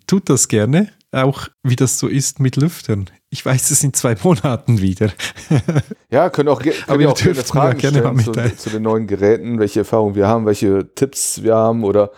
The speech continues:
Speaker 2: vielleicht braucht der ein oder andere ja noch so eine kleine Kaufberatung. Ich denk mal, jetzt können wir da gut mitreden, dass wir da auch nochmal ein paar Hinweise geben können.
Speaker 1: Definitiv.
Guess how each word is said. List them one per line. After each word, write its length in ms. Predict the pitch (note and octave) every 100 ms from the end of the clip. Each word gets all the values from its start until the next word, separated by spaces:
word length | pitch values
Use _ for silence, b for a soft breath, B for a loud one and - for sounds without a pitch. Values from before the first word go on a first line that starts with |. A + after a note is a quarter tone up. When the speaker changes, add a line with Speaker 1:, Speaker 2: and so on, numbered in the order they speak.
| B B B
Speaker 2:
vielleicht 200 | - G#2
braucht 240 | G#2+ A#2 A#2+
der 100 | -
ein 120 | A2
oder 160 | A2 G2
andere 280 | A2+ A2 A2
ja 120 | A2
noch 140 | G2+
so 100 | -
eine 80 | G2+
kleine 320 | - G2 F#2+
Kaufberatung. 840 | F#2+ G2 G2 G#2 G2 G2 G#2 F#2+ F#2 - _ b b b b b
Ich 80 | -
denk 180 | G#2+ -
mal, 160 | G2
jetzt 320 | G2 - - -
können 180 | G#2+
wir 60 | G2+
da 140 | F#2+
gut 200 | F#2+ - -
mitreden, 520 | G2+ - G2+ G2 F#2
dass 180 | F#2 -
wir 60 | F2+
da 40 |
auch 120 | E2+ F#2+
nochmal 320 | F#2 F#2 F#2
ein 60 |
paar 140 | F2 F2
Hinweise 360 | F#2 F#2 F2 -
geben 240 | F2+ F2+
können. 280 | - F#2+ F2
Speaker 1:
Definitiv. 1000 | - - B2 C#3+ D#3 - C#3 A#2+ - -